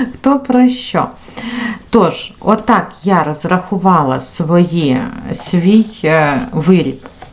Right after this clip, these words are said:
Е, давайте я вам нагадаю пряжу, з якої я в'яжу. У мене вона вже, до речі, почала закінчуватися трішечки. Я, е, ну,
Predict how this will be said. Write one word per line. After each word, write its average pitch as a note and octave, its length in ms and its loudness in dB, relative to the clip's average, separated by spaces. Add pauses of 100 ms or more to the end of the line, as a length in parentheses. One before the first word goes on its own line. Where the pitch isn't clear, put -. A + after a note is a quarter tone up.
(1500)
Е, A3 200 6
давайте B3 380 4
я A#3 200 4
вам G#3+ 240 4
нагадаю A3 640 4
пряжу, F#3 500 2
з - 160 -8
якої F#3 600 2
я F3 320 0
в'яжу. A3 500 0 (520)
У F#3 100 2
мене F3+ 300 6
вона E3+ 300 2
вже, D#3+ 200 -2
до E3+ 180 0
речі, D#3 400 -2 (340)
почала E3 600 0
закінчуватися D4+ 1080 0
трішечки. - 1000 0
Я, G3 240 0
е, F#3+ 600 -2
ну, F#3+ 220 4